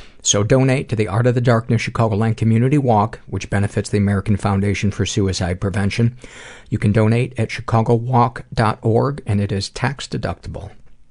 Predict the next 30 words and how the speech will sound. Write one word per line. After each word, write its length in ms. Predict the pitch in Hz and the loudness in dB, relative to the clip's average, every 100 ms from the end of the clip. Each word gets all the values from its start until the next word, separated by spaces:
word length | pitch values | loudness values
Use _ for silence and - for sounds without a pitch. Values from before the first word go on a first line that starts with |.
| - - - - - | -20 -20 -20 -14 -4
I'm 120 | 113 | 0
Paul 200 | 110 120 | 4 4
Gilmartin. 480 | 120 120 113 143 139 | 6 6 4 2 0
This 140 | 120 | 0
is 80 | 117 | -2
the 80 | 107 | 2
Mental 280 | 110 107 - | 2 0 0
Illness 360 | 120 110 107 - | 2 2 0 0
Happy 360 | 107 - 120 | -2 0 2
Hour, 320 | 117 135 180 - - - - | 2 0 -2 -8 -18 -16 -14
a 60 | |
place 260 | - 143 135 | -2 2 2
for 240 | - - | 0 -2
honesty 460 | 107 127 131 - 185 | -2 0 0 -2 -2
about 260 | 151 131 127 | -2 0 0
all 120 | 127 | 0
the 80 | 120 | 0
battles 400 | 110 117 120 120 | 0 0 0 0
in 100 | 107 | 0
our 140 | 101 | 0
heads, 380 | 95 110 135 - | 0 0 0 -4
from 340 | - 90 90 | -8 -6 -2
medically 400 | 101 107 117 120 | -2 -2 -2 -2
diagnosed 680 | 107 113 110 107 113 110 - | 0 0 0 0 0 0 -2
conditions, 600 | - 101 113 117 139 131 | -4 0 0 0 -2 -4
past 400 | - - 101 - | -4 -4 -4 -6
traumas, 540 | - 120 120 123 127 123 | -2 0 2 2 0 -4
and 120 | - | -6
sexual 460 | - 104 - 110 | -4 -4 -2 -4
dysfunction, 720 | 107 107 - 113 117 - 131 | -2 -4 -2 -2 -2 -2 -4